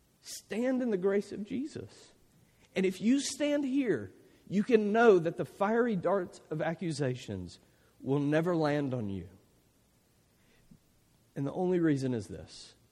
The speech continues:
Because the sword of God's flaming justice fell upon His own Son. And when He died,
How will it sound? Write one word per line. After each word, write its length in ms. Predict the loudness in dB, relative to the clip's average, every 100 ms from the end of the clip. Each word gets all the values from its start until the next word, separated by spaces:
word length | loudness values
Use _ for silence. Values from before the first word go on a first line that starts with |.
| _ _ _ _ _ _ _ _
Because 320 | -2 0 0
the 80 | -4
sword 540 | -6 -4 0 4 4
of 120 | 2 -2
God's 320 | 0 0 -4
flaming 540 | -8 -4 -2 -2 -2
justice 720 | -4 -6 -10 -14 -16 -16 -20 -20 _ _ _ _ -4
fell 260 | 4 6 6
upon 360 | 4 -2 -4
His 200 | -4 -4
own 200 | -4 -4
Son. 440 | -8 -8 -8 -10 -16 -20 -20 -20 _
And 180 | -6 -4
when 140 | -2
He 300 | -2 -4 -2
died, 480 | 2 4 2 -2 -10